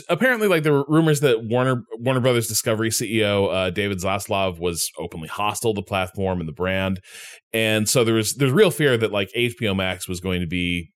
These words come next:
imminently, uh, killed off and everything would be moved over to Discovery Plus. That seems like it has not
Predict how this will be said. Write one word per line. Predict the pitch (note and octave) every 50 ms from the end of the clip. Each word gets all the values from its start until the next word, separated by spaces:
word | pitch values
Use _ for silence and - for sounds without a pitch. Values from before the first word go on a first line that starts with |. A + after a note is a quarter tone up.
| _ _ -
imminently, | C#3+ C#3 C#3 C3+ B2 A2+ G#2 F#2+ F#2+ F#2+ F#2 F2+ F2 F2 E2+ F2 - _
uh, | F#2 F2+ F2+ F2+ - -
killed | - B2 G#2 F#2 F2 F#2
off | F2 F2 F2 E2+ E2 - - - - - _
and | - F#2+ F#2+ F#2 F#2 F2+ F2+
everything | G2 F#2+ F2 F2+ F#2
would | F#2 F2+ E2+
be | D#2+ F2+
moved | F2+ D#2+ F2
over | E2+ E2 E2 E2
to | - - - F2+ E2+
Discovery | D#2 D#2+ - - - F2 D#2+ E2 D#2+ D#2+
Plus. | - A2+ G#2 F#2 F2 - - - - - - - - - _
That | _ - F#3 B3 C4 - - -
seems | - - B3 A#3+ A3 A#3+
like | A3 F#3+
it | F3
has | D#3 D3+ E3+
not | F3 E3+ -